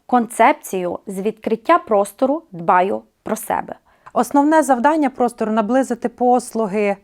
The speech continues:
Speaker 2: е, з підтримки психічного здоров'я, психосоціальної, е, підтримки до жителів нашої громади. Ми із колегами Лисецької громади, з представниками закладів освіти, громадської сфери, е, закладів охорони здоров'я,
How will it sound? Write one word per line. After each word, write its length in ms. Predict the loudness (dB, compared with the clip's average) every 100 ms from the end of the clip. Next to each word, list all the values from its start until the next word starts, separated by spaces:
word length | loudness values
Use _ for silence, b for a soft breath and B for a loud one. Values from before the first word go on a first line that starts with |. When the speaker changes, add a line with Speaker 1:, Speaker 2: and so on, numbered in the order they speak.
| _ -12
Speaker 2:
е, 180 | -6 -6
з 320 | -6 -8 -8
підтримки 540 | -4 -4 0 0 0 -4
психічного 640 | -4 -4 -4 -2 -2 -4
здоров'я, 300 | -2 -2 -2
психосоціальної, 1120 | -2 -4 -2 -4 -4 0 2 2 0 -2 0
е, 340 | 0 -2 -6 -6
підтримки 480 | -6 -4 -4 -4
до 140 | -6 -4
жителів 420 | -4 -4 -4 -4
нашої 380 | -4 -6 -6 -8
громади. 540 | -6 -4 -4 -4 -6 -14 B B B B
Ми 160 | 0
із 380 | 2 0 -2 -4 -12 -2
колегами 500 | 2 4 4 4 2
Лисецької 560 | 0 0 -2 -2 -4
громади, 420 | -2 0 2 0
з 80 | -4
представниками 680 | -10 -10 -6 -6 -2 0 0
закладів 480 | 2 0 0 -4 -6
освіти, 640 | -8 -10 -8 -4 -2 -2
громадської 760 | -2 0 2 0 0 -4 -4 -4
сфери, 460 | -4 0 0 2
е, 280 | 0 -2 -6 -2
закладів 460 | 0 0 -2 -2
охорони 480 | -2 0 0 0 -2
здоров'я, 640 | -6 -6 -2 0 0 -2